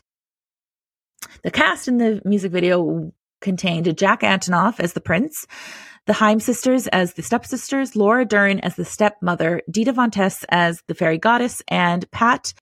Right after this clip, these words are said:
McGrathrill as the queen. We got the Taylor Swift Midnight's Lyric Collection merch on her store. Taylor commented on Penn Badgley's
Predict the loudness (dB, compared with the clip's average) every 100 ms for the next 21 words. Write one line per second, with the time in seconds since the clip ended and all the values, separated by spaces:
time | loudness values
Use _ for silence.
0 | -2 2 4 2 2 -2 -2 -2 -2 0
1 | 0 -4 -18 _ _ -8 -6 -8 -10 -18
2 | _ _ _ _ _ _ 0 0 4 4
3 | 2 -2 -2 -2 0 2 4 2 0 0
4 | 0 0 -4 -2 0 0 -2 -2 -4 -4
5 | 2 4 4 0 -16 -2 2 2 0 -4
6 | -2 -2 -4 0 2 2 -2 -8 -8 -6
7 | -2 0 2 0 -4 -6 -6 -4 0 2
8 | 0 -2 _ _ _ _ _ _ _ _
9 | _ _ -20 -20 _ 2 4 2 -2 -2
10 | -2 -2 0 0 0 0 2 2 0 -2
11 | 0 2 2 0 0 0 2 0 -2 -10